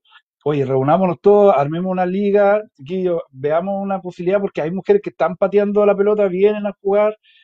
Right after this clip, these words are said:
y, y son varias, son varias. A lo mejor si generamos eso, eh, se puede lograr algo distinto y una inclusión diferente. Más que integración, una inclusión.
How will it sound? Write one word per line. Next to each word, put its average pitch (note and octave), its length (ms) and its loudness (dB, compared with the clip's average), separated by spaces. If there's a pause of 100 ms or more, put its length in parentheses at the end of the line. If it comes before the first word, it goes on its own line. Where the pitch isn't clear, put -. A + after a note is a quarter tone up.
(120)
y, D3 320 -6 (120)
y D3 120 -8
son F3 260 -4
varias, E3 360 2
son D3+ 160 -10
varias. E3 260 -2
A - 20 -4
lo C#3+ 60 -6
mejor D3+ 240 -8
si D3+ 220 -10
generamos F3+ 520 -2
eso, C#4+ 300 -10 (800)
eh, C3+ 360 2
se - 160 -6
puede F3 180 0
lograr E3 340 4
algo D#3 400 0
distinto A#3 560 0
y F3 100 2
una F3 140 0
inclusión E3 540 -4
diferente. C#3 680 -8 (640)
Más A3+ 220 2
que C#4 100 -2
integración, A3 800 -2
una C3+ 200 -8
inclusión. A2 640 -16